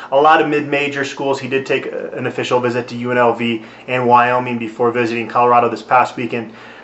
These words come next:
Wink, wink, I expect him to pick Colorado, and everything I've heard about this kid is that he's one of the more underrated twenty sixteen recruits out there.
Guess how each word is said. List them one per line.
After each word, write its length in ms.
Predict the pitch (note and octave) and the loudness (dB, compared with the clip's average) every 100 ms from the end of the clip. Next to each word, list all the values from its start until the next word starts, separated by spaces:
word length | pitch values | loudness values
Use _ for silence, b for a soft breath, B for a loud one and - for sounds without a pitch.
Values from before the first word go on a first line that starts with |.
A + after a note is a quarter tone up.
| B B B - - - - | B B B -20 -20 -16 0
Wink, 260 | D#3 E3+ | 0 2
wink, 280 | D3+ F3 E3+ | 4 4 4
I 100 | C3 | 2
expect 460 | C#3 - - D3+ - | 2 0 0 0 0
him 260 | D3+ C#3 | -2 -2
to 60 | A#2+ | -4
pick 240 | - C3+ | -4 0
Colorado, 640 | - A#2+ A#2 A#2 A#2+ A#2+ A2+ | 4 6 6 6 6 4 0
and 380 | A#2+ A#2+ A#2 A#2 | -2 -2 -2 -2
everything 380 | C3+ D3+ D3+ | 0 2 2
I've 140 | C3 B2 | 2 4
heard 160 | C#3 | 2
about 260 | B2 B2 A#2+ | 4 2 0
this 160 | A#2+ - | -4 -4
kid 240 | B2+ A#2 | 0 0
is 180 | A2+ A2 | 0 -2
that 220 | A#2 - B B | -4 -4 B B
he's 160 | - B2+ | -6 0
one 140 | C#3 | 2
of 40 | B2+ | 2
the 60 | |
more 180 | B2 B2 | 4 4
underrated 680 | B2 A#2 A#2+ A#2+ A#2 A2+ - B B - | 4 2 2 4 4 2 -4 B B -2
twenty 220 | D3 B2+ | 0 0
sixteen 540 | C#3 - - C3+ B2 | -2 -6 -4 -2 -2
recruits 400 | A2 - C3 B2 | -2 -4 -4 0
out 220 | B2 A#2+ | 2 2
there. 340 | C3 A#2+ A2+ | 4 4 2